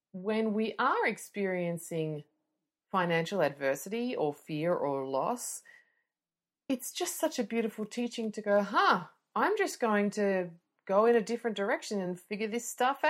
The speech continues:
out." You know, one of the women, two of the women actually, in the current round of, uh, Growing Your Yoga Biz, G Y Y B, both of them, um, had, had some time with me coaching this past week, and they were both talking about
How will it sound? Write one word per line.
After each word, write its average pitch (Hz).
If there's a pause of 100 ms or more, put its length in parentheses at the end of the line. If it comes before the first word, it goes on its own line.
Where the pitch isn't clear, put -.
(160)
out." - (560)
You 196
know, 196
one 220
of 247
the 214
women, 190 (340)
two 466
of 185
the 160
women 139
actually, 208
in 175
the 160
current 180
round 156
of, 147 (300)
uh, 139
Growing 156
Your 147
Yoga 147
Biz, 151 (920)
G 180
Y 156
Y 147
B, 147 (500)
both 330
of 226
them, 185
um, 156 (440)
had, 170
had 175
some 175
time 190
with 170
me 160
coaching 165
this 160
past 160
week, 226
and 202
they 202
were 202
both 233
talking 208
about 165